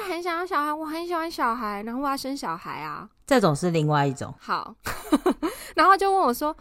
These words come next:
Speaker 1: ，“为什么你不生？你不是也很喜欢小孩吗？”
Speaker 2: 对，这种是另外一种。
Speaker 1: 对。
Speaker 2: 你知道是哪一种吗？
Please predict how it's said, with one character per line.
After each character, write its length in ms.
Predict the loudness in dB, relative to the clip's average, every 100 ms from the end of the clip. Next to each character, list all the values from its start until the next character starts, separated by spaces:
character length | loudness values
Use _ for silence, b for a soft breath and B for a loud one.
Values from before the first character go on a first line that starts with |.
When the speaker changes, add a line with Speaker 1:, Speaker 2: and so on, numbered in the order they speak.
| B B
Speaker 1:
，“为 80 | 0
什 80 | 0
么 60 |
你 100 | -2
不 180 | -4 -8
生？ 560 | -10 -8 -6 -6 -8 -8
你 100 | -6
不 100 | -2
是 80 | 0 0
也 60 |
很 100 | 0
喜 80 | -2
欢 120 | -4
小 200 | -2 -4
孩 180 | -4 -8
吗？” 600 | -8 -8 -6 -8 -10 -6
Speaker 2:
对， 200 | 0 2
这 160 | 2 2
种 140 | 0
是 120 | 0 -2
另 180 | 0
外 160 | 2 0
一 60 | 0
种。 180 | -6 -14 -12
Speaker 1:
对。 240 | -12 -12
Speaker 2:
你 120 | -8 0
知 80 |
道 100 | 0
是 80 | 2
哪 220 | 4 4
一 20 | 2
种 220 | 2 0
吗？ 320 | -4 -8 -14